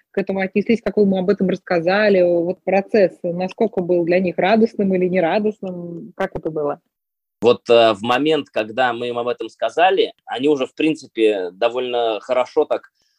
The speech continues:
Speaker 2: испытывали рефлекс тошнотворный от школы, поэтому любое упоминание о том, что, друзья, вам больше не придётся <laughs> ходить в школу, оно было прекрасно для них.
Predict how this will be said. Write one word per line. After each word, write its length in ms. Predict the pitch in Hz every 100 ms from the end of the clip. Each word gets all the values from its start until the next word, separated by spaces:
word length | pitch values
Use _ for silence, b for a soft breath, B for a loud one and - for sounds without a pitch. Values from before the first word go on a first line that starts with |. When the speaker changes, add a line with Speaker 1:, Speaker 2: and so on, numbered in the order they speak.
| _ -
Speaker 2:
испытывали 500 | - 151 120 123 120
рефлекс 500 | 117 - 147 139 - -
тошнотворный 800 | 160 - 160 160 165 151 110 107
от 80 | 104
школы, 400 | - 196 208 117
поэтому 580 | 110 117 - 120 117 - B B B
любое 300 | 143 151 165
упоминание 420 | 143 156 147 135
о 40 |
том, 160 | 127 143
что, 160 | - 113
друзья, 320 | 135 139 120
вам 220 | 123 123
больше 280 | 127 131 117
не 80 | 127
придётся 520 | 143 160 143 - -
<laughs> 60 | -
ходить 220 | 151 139
в 40 |
школу, 260 | - 226 175
оно 200 | 147 160
было 200 | 147 151
прекрасно 580 | 139 160 - 147 - 85
для 160 | 104 120
них. 180 | 175